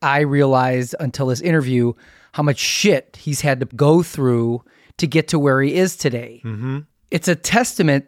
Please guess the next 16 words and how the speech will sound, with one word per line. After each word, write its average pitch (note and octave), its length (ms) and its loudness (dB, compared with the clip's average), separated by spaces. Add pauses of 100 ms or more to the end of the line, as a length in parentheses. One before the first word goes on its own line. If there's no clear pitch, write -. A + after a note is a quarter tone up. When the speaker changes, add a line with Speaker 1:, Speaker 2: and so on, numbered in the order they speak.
(120)
Speaker 1:
to E3 140 0
the C#3+ 300 -2
drive D#3 560 0
and D#3 180 -4
persistence D3 800 -2
you D3+ 360 0
need D3 400 2
to C#3 60 -4
have C3 160 -2
a C3+ 40 -4
successful C3+ 720 -2
career B2 720 -2 (480)
in C3+ 140 0
the C3 60 0
movie B2 240 0
business. - 540 -12